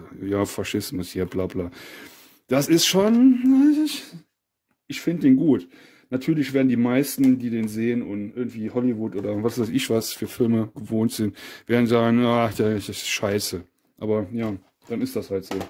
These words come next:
Dann sehen die das halt so. Mhm. So, dann drehe ich das mal um, weil Komme und Sie will ich zum Schluss haben. Hätten wir Luz oder Luz, ein deutscher Film, ähm, soll ein Horrorfilm sein.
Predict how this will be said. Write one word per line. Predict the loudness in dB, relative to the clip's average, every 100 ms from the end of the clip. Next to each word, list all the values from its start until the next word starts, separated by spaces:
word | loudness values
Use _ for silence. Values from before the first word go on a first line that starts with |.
| -14 _ -20 -20 -20 -20 _ 2
Dann | 4
sehen | 6 6 6
die | 4
das | 2 0
halt | -4 -6
so. | -6 -6 -8 -6
Mhm. | 2 4 4 2 -2 -10 _ _ _ _ _
So, | -2 2
dann | 2 0
drehe | 0
ich | 2
das | 0
mal | -2 0
um, | 0 0 -2 _ _ _ _ _ _ _
weil | -10 -6 -4
Komme | -2 0
und | 0
Sie | -2 -4
will | -2
ich | -6
zum | -10
Schluss | -8 -4 -4 -2
haben. | -2 -2 -6 -20 -18 -20 -8 -2
Hätten | 6
wir | 8
Luz | 8 8 6 2 0 -2 -4
oder | -8 -4
Luz, | -2 -2 -2 -4 -6 -10 -16 -20 _ -20 _ _ _ _ _ -8
ein | 2
deutscher | 4 4 2
Film, | -2 4 6 6 2 _ _ -20 -18 -20 -20 _ _ -10
ähm, | -2 2 4
soll | 4 4
ein | 4
Horrorfilm | 4 2 2 4 6
sein. | 6 6 6 4 2